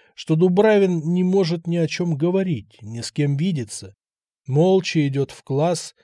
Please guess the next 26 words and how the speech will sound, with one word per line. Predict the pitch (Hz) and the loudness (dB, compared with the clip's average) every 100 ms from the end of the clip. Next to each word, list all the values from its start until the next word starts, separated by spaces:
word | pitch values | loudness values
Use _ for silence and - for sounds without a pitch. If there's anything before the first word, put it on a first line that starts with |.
| _ _ | _ _
там | - 131 123 | -8 -6 -2
садится | 156 156 220 - 156 | -2 0 -2 0 0
за | 139 | 0
парту | 131 165 170 160 165 151 _ _ | 0 0 0 0 -4 -4 _ _
и | 131 | -8
пытается | 135 190 247 233 202 | -6 -2 0 0 0
разобраться, | 190 165 165 151 190 202 - | 0 2 2 4 2 2 -2
что | - - 226 | -6 -6 -4
же | 196 180 | -2 -4
произошло. | 165 165 147 135 123 - 98 95 _ _ _ _ _ _ | -4 -2 -2 -4 -8 -12 -16 -18 _ _ _ _ _ _
В | - | -4
тот | 165 170 | -2 0
миг | 175 208 208 | 0 -2 -2
он | 196 | -2
не | 185 | 0
понимает, | 180 196 202 220 226 170 - | 0 0 0 0 0 0 -2
что | - 135 | -6 -6
отныне | - 147 147 135 | -6 -4 -4 -4
вся | - 147 127 | -4 -4 -4
его | 110 107 | -6 -8
жизнь, | 95 151 190 127 101 98 _ _ | -4 -2 -2 -4 -10 -14 _ _
как | - 127 | -10 -6
и | 139 | -4
жизнь | 123 165 151 175 | 0 0 0 -4
каждого | 165 202 175 151 135 | -4 -2 -2 -4 -4
мужчины, | 120 113 - - 226 208 190 | -6 -8 -8 -6 -4 -2 -2